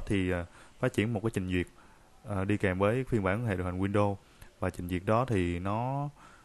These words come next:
ờ, được Microsoft kỳ vọng rất là nhiều trong cái việc mà lấy lại thị phần từ, ờ, Google Chrome cũng như là Firefox và những trình duyệt khác. Tuy nhiên thì, ờ, cái trình duyệt S đó là một cái sự thất bại của Microsoft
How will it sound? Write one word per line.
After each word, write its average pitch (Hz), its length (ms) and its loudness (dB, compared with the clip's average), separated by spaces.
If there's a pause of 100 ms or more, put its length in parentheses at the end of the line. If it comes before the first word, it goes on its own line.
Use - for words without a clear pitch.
(240)
ờ, 95 600 -2 (540)
được 98 200 0 (100)
Microsoft 110 320 2
kỳ 107 160 0
vọng 87 180 0
rất 123 160 -2
là 98 60 -2
nhiều 87 340 0
trong 101 260 -2
cái 113 300 -2
việc 98 260 -2
mà 87 200 -4 (380)
lấy 117 120 0
lại 104 120 4
thị 95 140 0
phần 90 280 -2
từ, 87 240 0
ờ, 87 100 0
Google 92 240 0
Chrome 95 360 2
cũng 98 100 -6
như 107 100 -2
là 95 100 -2
Firefox 98 340 -2 (480)
và 95 100 0
những 92 160 -2
trình 98 160 -6
duyệt 87 140 -6
khác. 120 220 -2 (360)
Tuy 123 120 4
nhiên 113 360 2
thì, 92 280 0
ờ, 85 320 -2
cái 117 120 -6
trình 101 120 -4
duyệt 87 140 -4
S 127 180 -4
đó 135 80 -2
là 104 140 -2
một 87 120 -6
cái 95 60 -8
sự 98 140 -2
thất - 180 -8
bại 87 300 -2
của 90 100 -6
Microsoft 101 360 -2